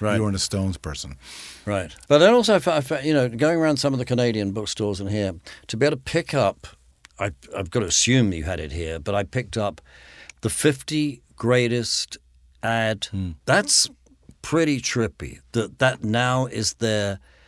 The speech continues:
Speaker 1: you know, and it's Volkswagen.
Speaker 2: Oh, yeah.
Speaker 1: And it's there, I mean, it's there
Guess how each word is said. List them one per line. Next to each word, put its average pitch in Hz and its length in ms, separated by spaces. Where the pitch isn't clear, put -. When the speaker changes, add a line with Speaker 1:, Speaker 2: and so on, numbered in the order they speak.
Speaker 1:
you 139 80
know, 123 120
and 117 100
it's 120 100
Volkswagen. - 800
Speaker 2:
Oh, 113 80
yeah. 110 220
Speaker 1:
And 110 120
it's - 180
there, 127 240
I 127 40
mean, 123 280
it's - 280
there 143 500